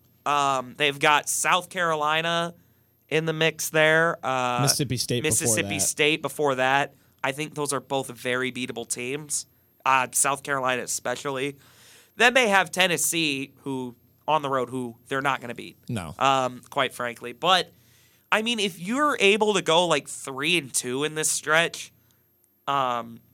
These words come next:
Speaker 1: and maybe one of those wins is over Tennessee or Iowa State,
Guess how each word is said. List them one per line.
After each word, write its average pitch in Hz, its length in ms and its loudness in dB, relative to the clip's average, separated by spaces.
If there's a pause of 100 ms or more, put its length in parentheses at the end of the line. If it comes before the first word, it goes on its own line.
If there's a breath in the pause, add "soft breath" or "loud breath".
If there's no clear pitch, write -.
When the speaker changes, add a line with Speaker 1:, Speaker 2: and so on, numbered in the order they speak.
(140)
Speaker 1:
and 143 320 -8
maybe 156 320 0
one 147 260 2
of 156 80 2
those 143 240 0
wins 143 640 0 (440 soft breath)
is 135 500 2
over 151 500 4
Tennessee 156 560 0
or 160 120 2
Iowa 156 280 2
State, 170 380 -2